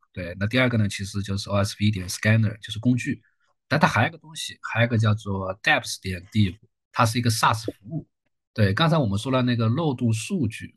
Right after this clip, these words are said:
对，那第三个那个deps点div的这个saas服务呢，是所有的组件之类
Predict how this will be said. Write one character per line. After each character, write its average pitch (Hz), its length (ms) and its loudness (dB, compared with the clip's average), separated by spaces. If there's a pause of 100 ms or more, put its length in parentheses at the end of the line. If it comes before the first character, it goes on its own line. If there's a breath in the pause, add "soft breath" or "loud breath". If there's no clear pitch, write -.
对， 101 200 -2
那 120 180 4
第 123 140 -2
三 131 340 -2
个 127 160 2
那 107 220 2
个 95 300 -6
deps 117 340 0
点 95 280 -6 (360 loud breath)
div 135 280 2
的 104 140 0
这 107 120 -8
个 104 140 -2
saas 123 320 0
服 107 180 -6
务 156 100 2
呢， 127 200 2
是 104 540 0
所 117 220 0
有 117 60 4
的 110 120 4
组 87 300 -8
件 104 260 2
之 113 180 -4
类 110 280 4